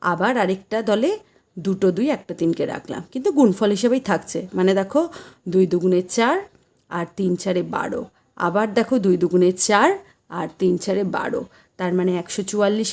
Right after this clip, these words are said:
কী হয়ে যাচ্ছে? বারো গুণিত বারো, তার মানে হচ্ছে বারোর স্কোয়ার। তার মানে একশো চুয়াল্লিশটা বোতামকে আমরা যদি বর্গাকারে সাজাই, তাহলে এক একটা সারিতে, মানে প্রতি সারিতে বারোটা করে বোতাম থাকবে, আর প্রত্যেকটা স্তম্ভে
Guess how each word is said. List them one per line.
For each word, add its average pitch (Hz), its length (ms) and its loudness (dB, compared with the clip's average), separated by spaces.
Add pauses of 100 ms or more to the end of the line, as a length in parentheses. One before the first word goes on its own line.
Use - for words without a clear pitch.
কী 240 120 -2
হয়ে 233 200 0
যাচ্ছে? 226 300 -2 (220)
বারো 170 260 4
গুণিত 180 360 0
বারো, 196 380 2 (420)
তার 175 180 -2
মানে 175 260 0
হচ্ছে 202 360 -6 (340)
বারোর 175 400 0 (320)
স্কোয়ার। - 480 -6 (500)
তার 185 140 2
মানে 190 220 4 (140)
একশো - 220 -4
চুয়াল্লিশটা 190 640 0 (200)
বোতামকে 170 560 -8
আমরা 185 220 -2
যদি 180 200 -4
বর্গাকারে 180 560 0
সাজাই, 214 380 -2 (100)
তাহলে 180 340 -2 (520)
এক 185 100 -8
একটা 202 320 -4
সারিতে, 185 460 0
মানে 180 180 2
প্রতি 208 480 -2
সারিতে 175 500 -2
বারোটা 180 380 0
করে 196 180 -4
বোতাম 202 320 -4
থাকবে, 226 340 -6 (400)
আর 165 200 0 (120)
প্রত্যেকটা 175 500 -8
স্তম্ভে 190 500 -2